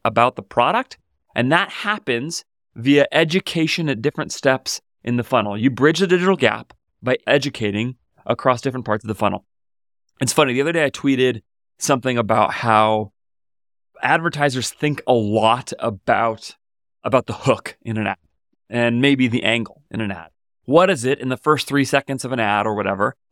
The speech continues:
And this could be any ad format, by the way. This could be a Meta ad, it could be TikTok, it could be YouTube, it could be a billboard, it could be anything. What is going to grab somebody's attention, stop them from scrolling, stop them from turning pages in a magazine,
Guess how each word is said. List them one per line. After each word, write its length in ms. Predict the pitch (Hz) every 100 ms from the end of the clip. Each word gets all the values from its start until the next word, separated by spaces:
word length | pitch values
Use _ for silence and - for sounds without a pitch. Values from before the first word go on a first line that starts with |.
| -
And 240 | 156 170
this 140 | 196 202
could 100 | 190
be 200 | 120 -
any 220 | 131 107
ad 180 | 113 95
format, 300 | 92 87 -
by 100 | 85
the 80 |
way. 140 | 92 98
This 120 | 101
could 160 | 110 101
be 240 | 110 101 _ _ _
a 160 | - 104 - _
Meta 360 | 110 123 131
ad, 240 | 117 113 101
it 80 | 95
could 100 | 98
be 60 |
TikTok, 360 | 98 131 117 107
it 40 |
could 80 | 104
be 100 | 104
YouTube, 300 | 123 - 127
it 80 | -
could 80 | -
be 80 | 110
a 80 |
billboard, 500 | 92 120 120 117 -
it 40 | 110
could 120 | 131
be 140 | 139
anything. 500 | 147 180 185 - 117 - _ _ _ -
What 260 | 120 165
is 120 | 214 170
going 260 | 170 170
to 80 | 143
grab 420 | 110 117 131 156
somebody's 280 | 170 156 127
attention, 460 | 113 - 101 110 107
stop 300 | - 151 -
them 100 | 147
from 140 | 139
scrolling, 560 | - - 120 120 117 110
stop 240 | 143 -
them 140 | 147
from 240 | 135 127 120 _ _
turning 260 | 139 151 120
pages 320 | 127 135 131
in 60 | 113
a 20 |
magazine, 600 | 113 127 123 123 120